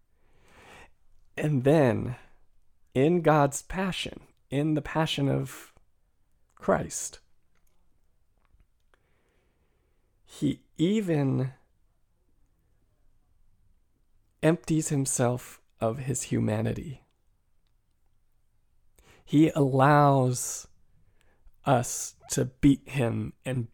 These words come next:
batter him and whip him and spit on him and nail him to a tree and lift him up and then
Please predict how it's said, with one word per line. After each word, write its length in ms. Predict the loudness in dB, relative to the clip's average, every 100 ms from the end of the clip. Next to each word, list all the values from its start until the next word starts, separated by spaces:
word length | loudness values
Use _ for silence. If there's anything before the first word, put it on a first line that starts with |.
| 0
batter 380 | 2 2 -2
him 460 | -4 -4 -4 -6 -8 -14 -20 _ _ -4
and 380 | -2 0 -2 4
whip 280 | 4 4
him 420 | -4 -2 -2 -4 -10 -16 -20 -4
and 220 | -2 -2
spit 640 | -4 -4 -6 2 6 8
on 220 | 6 4
him 420 | 0 -4 -4 -6 -10 _ -20 -20 -20 -18 -6
and 640 | -4 -4 -6 -8 -10 -12 -18 _ _
nail 520 | -2 4 6 8 6
him 520 | 4 2 2 2 -2 -6 _ -20 _ _ _ _ _ _ _
to 260 | -4 0 2
a 40 |
tree 640 | 0 -2 0 2 0 -4 -8 -16 _ _ _ _ _ _ _ -6
and 240 | -4 2
lift 280 | 2 2 2
him 160 | 4 4
up 300 | 2 -2 -14 -20 _ _ _ _ _ _ _ _ _ _ _ _ _ _ -20 -20 -20 _ -20 _ -4
and 160 | -2 0
then 420 | 0 -2 -6